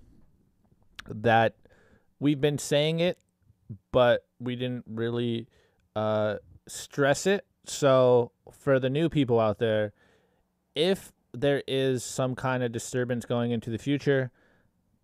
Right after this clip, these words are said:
you should be saving right now. You know, save for a rainy day. This is all, all this information is hinged on the idea that you are capable of saving some of your income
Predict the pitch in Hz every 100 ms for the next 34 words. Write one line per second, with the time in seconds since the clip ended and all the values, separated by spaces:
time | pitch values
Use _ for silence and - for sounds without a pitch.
0 | _ 117 127 - 165 156 135 135 - 135
1 | 123 123 120 117 - - 113 113 107 92
2 | 69 _ _ _ - 110 104 160 170 -
3 | 170 156 147 143 131 131 131 127 _ _
4 | _ - - - 131 - 151 127 - 135
5 | 147 151 143 143 160 160 151 143 143 139
6 | 139 127 107 135 135 131 - - _ _
7 | _ 127 131 131 117 123 120 123 131 127
8 | 117 120 - 123 120 120 135 135 147 135
9 | 123 127 117 113 - 135 135 135 135 139
10 | - _ _ - 135 127 120 120 127 131
11 | 131 131 131